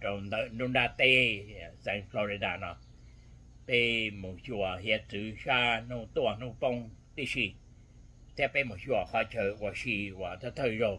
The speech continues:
cụ thế, cụ bà nẹ thế, ở tuần thai. Thế cụ cho, cụ nẹ tài, thế ở tụ chín giờ, để bắt đầu cụ tàu hai nợ tụ một chùa. Thế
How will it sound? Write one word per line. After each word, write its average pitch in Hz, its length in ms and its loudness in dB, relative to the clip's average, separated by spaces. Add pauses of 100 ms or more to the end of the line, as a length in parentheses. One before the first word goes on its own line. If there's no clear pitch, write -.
cụ 107 240 -10
thế, 120 320 4
cụ 120 140 -12
bà 123 120 2
nẹ 113 280 -2
thế, 127 360 6 (420)
ở 120 160 -6
tuần 101 140 -8
thai. 92 360 -4 (540)
Thế 120 120 0 (100)
cụ 95 140 -10 (120)
cho, 107 280 2 (160)
cụ 107 100 -8
nẹ 98 220 -4
tài, 90 400 0
thế 107 80 2
ở 104 340 -2
tụ 95 160 -14
chín 98 200 -10
giờ, 110 80 2 (120)
để 87 120 -12
bắt 95 100 -12
đầu 98 180 -4
cụ - 60 -14
tàu 90 160 -8
hai 98 180 -2
nợ 87 260 -6
tụ 113 100 -6
một 87 140 -10 (120)
chùa. 95 200 -4 (1200)
Thế 95 140 -6